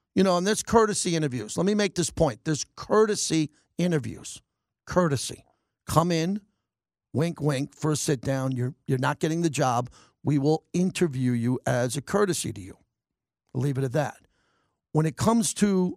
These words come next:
whoever they're gonna draft at quarterback, it's the job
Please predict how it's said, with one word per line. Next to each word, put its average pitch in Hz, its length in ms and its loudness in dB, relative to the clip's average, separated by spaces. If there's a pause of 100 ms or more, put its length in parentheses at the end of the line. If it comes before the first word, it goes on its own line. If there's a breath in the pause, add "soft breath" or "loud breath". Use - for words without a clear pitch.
whoever 170 320 2
they're 160 100 2
gonna 143 160 0
draft 135 380 0
at 131 80 -4
quarterback, 127 640 -2
it's - 200 -4
the 151 100 -2
job 175 640 4